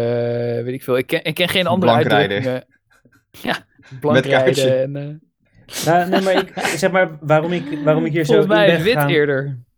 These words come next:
Speaker 3: Sorry?
Speaker 2: Ja?
Speaker 3: Nee, nee, ik was benieuwd van, zeg maar, het woord, we hadden het net over neger. Dat is echt een verkeerd woord. En die stelling van, het komt uit die, uit die tijd, kolonialisme.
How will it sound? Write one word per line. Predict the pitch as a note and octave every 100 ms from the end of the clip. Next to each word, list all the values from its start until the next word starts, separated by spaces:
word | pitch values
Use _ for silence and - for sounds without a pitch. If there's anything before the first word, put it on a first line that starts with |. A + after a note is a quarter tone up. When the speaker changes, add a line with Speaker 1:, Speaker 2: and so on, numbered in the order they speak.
| _ _ _
Speaker 3:
Sorry? | - E3+ D3+
Speaker 2:
Ja? | F#3+ - _ _ _ _ _
Speaker 3:
Nee, | D#3+ F3 E3
nee, | G3
ik | F#3
was | F#3+ F#3
benieuwd | F3+ F3+
van, | E3 D3
zeg | D3
maar, | C#3+
het | A#2+
woord, | C#3+ D3 -
we | C3
hadden | C3 A#2
het | A#2
net | G#2
over | G#2
neger. | B2+ C#3 C#3 C3 _ _ _
Dat | - B2
is | C#3+
echt | C#3+
een | C#3
verkeerd | - D3+ D3
woord. | A#2 C3 C#3+
En | C#3 C3
die | B2+
stelling | - E3 D#3 C3
van, | B2 B2+
het | B2+
komt | - C#3+ C#3+
uit | C#3 C3+
die, | C#3 C3+ C3 C3 - _ _ _ _ _
uit | - C3 B2+
die | A#2+
tijd, | D#3 C#3+
kolonialisme. | C#3+ B2 B2+ B2 D3 D3 G2+ G2